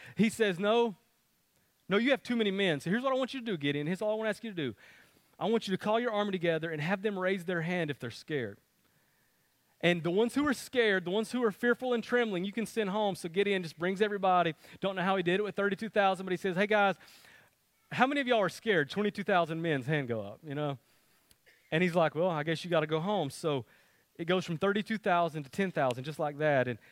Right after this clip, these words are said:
and then God says, "Mm, I still think that's too many. Here's what I want you to do now.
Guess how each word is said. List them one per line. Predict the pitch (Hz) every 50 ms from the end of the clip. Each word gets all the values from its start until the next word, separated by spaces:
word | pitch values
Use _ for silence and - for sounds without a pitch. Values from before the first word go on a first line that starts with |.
| - _ _ _ _ _ _ _ _ _
and | - 165 185 196
then | 185 175
God | 160 185 180 175 -
says, | - 190 175 165 151 - - _ _ _ _ _ -
"Mm, | 185 196 190 185 160 127 104 92 - _ _ _ _ -
I | - -
still | - - - - 185 151
think | - - 160 151
that's | 131 123 - -
too | - - 139
many. | 131 131 120 107 101 101 117 _ _ _ _ _ _ _ _ _ _ _ _ _ _ _ _ _ _
Here's | - 165 160
what | 170 170
I | 156
want | 156 151 - -
you | 147
to | 139 143
do | 139
now. | 135 131 120 104